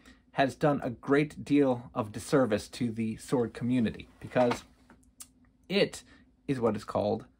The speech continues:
a scimitar, or is what is commonly referred to as a scimitar. Now, my good friend I Post Swords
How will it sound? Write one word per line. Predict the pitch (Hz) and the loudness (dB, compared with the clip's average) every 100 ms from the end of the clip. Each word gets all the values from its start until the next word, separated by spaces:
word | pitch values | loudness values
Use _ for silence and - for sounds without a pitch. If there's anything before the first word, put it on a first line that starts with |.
| _ - | _ -10
a | |
scimitar, | - 226 165 - - - - | 2 6 6 4 -4 -8 -12
or | 160 139 | -6 -4
is | 107 | -2
what | 123 113 | -2 -2
is | - | -4
commonly | - 202 165 120 117 | 2 6 6 4 0
referred | 107 - 98 | -2 -2 -2
to | 104 | -2
as | 101 | -4
a | - | -4
scimitar. | 110 104 - | -4 -4 -4
Now, | 104 107 | -2 0
my | 113 | 0
good | 110 151 156 | 2 2 4
friend | 185 160 | 2 4
I | - 123 | 2 2
Post | 143 156 | 0 0
Swords | - 127 117 | 0 0 0